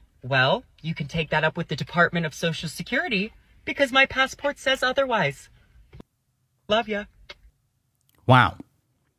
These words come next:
Speaker 2: Wow. Take it up with the Department of Social Security if you call Dylan Mulvaney a man. Now, here's the thing. Dylan Mulvaney,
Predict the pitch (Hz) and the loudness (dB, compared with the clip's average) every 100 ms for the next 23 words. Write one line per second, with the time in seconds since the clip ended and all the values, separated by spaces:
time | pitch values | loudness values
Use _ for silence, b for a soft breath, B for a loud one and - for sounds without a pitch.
0 | _ _ - 151 147 - _ _ _ - | _ _ 4 6 6 2 _ _ _ -4
1 | - 196 214 175 180 175 151 151 143 113 | 4 4 6 4 4 4 4 4 4 4
2 | 107 - 180 175 143 107 - 151 - 120 | 4 6 4 6 4 4 4 4 4 0
3 | - 143 139 139 120 110 113 107 - 135 | 4 4 6 4 4 2 2 2 4 6
4 | 135 117 117 120 117 110 107 113 110 110 | 6 6 6 6 6 6 6 6 6 6
5 | 104 _ _ _ _ _ _ _ _ - | 2 _ _ _ _ _ _ _ _ 2
6 | 110 185 156 - _ _ _ _ _ _ | 6 8 8 2 _ _ _ _ _ _
7 | _ _ _ _ _ _ 110 147 185 107 | _ _ _ _ _ _ 8 8 8 4
8 | - 151 - - _ _ _ _ _ _ | 4 4 2 -12 _ _ _ _ _ _
9 | _ _ _ _ _ 113 151 123 107 107 | _ _ _ _ _ 6 8 8 6 4
10 | - | 0